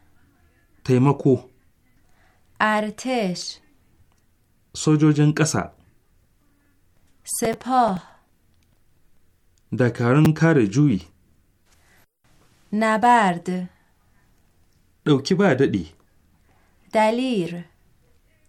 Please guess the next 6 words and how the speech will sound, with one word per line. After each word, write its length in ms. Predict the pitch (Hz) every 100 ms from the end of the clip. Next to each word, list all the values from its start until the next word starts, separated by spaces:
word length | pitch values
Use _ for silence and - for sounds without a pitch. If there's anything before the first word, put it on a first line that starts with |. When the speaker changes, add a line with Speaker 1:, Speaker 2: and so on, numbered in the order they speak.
| _ _ _ _ _ _ _ _
Speaker 1:
Jarumi. 580 | 123 135 170 160 98 82 - _ _ _ _ _ _ _ _ _ -
Speaker 2:
دلیرانه. 1080 | 214 214 214 202 196 196 220 247 190 165 - _ _ _ _ _ _ _ _ _ _ _ _ _ _ _ _
Speaker 1:
Na 200 | 120 151
jarunta. 760 | 185 165 98 90 85 139 120 - _ _ _ _ _ _ _ _ _ _ -
Speaker 2:
در 280 | 220 220 208
برابر. 1000 | 208 208 202 202 196 226 233 190 175